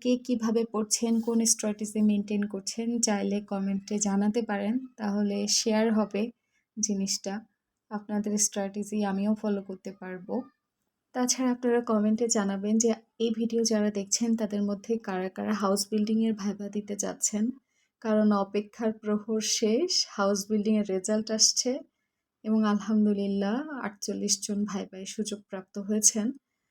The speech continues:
ইনশাল্লাহ দেখা হবে। তো কে কে যাচ্ছেন প্লিজ কমেন্টে জানাবেন।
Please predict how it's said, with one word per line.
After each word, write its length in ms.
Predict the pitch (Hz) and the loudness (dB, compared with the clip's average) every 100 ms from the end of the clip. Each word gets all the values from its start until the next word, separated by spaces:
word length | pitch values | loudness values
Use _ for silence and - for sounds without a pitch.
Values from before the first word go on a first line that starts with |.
| _ _ _ | _ _ _
ইনশাল্লাহ 420 | 208 196 208 202 | -8 -4 -4 -4
দেখা 360 | 202 208 214 254 | -2 -4 -2 -4
হবে। 380 | 233 220 208 294 - _ _ _ _ _ _ - | -2 -2 -2 -6 -8 _ _ _ _ _ _ -4
তো 160 | 214 | -2
কে 220 | 208 254 247 | -2 -2 -2
কে 160 | 269 | 0
যাচ্ছেন 480 | 254 226 233 - 254 - _ _ _ _ - | 2 2 2 -2 -2 -6 _ _ _ _ -6
প্লিজ 240 | 233 226 | -4 -2
কমেন্টে 360 | 208 196 185 196 | -4 -6 -6 -6
জানাবেন। 460 | 185 180 185 196 | -6 -8 -12 -14